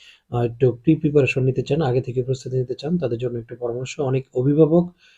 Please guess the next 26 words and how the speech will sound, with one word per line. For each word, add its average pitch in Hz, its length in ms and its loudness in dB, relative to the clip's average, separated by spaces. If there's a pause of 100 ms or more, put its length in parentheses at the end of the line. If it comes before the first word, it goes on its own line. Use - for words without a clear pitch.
(160)
আমার 131 160 2
সাথে 143 300 2
কথা 135 220 2
বলেছে, 139 460 2
কথা 123 180 -4
বলে 131 260 2
যে 135 200 0
তাদের 123 300 -2
ছেলে 131 240 0
মেয়ে 127 220 0 (460)
ক্লাস 135 300 0
ফোর 156 180 8
অথবা 151 200 2 (100)
ফাইভ 131 220 2
এ 131 260 6
বর্তমানে 127 360 0
অধ্যয়নরত। 113 520 -2 (520)
হয়তো 131 220 4
পঁচিশ 143 380 2
সালে 143 180 6
ক্লাস 139 320 -2
ফাইভ 139 180 4
এ 151 60 4
যাবে 202 200 2
অথবা 139 280 2
ক্লাস 123 320 -2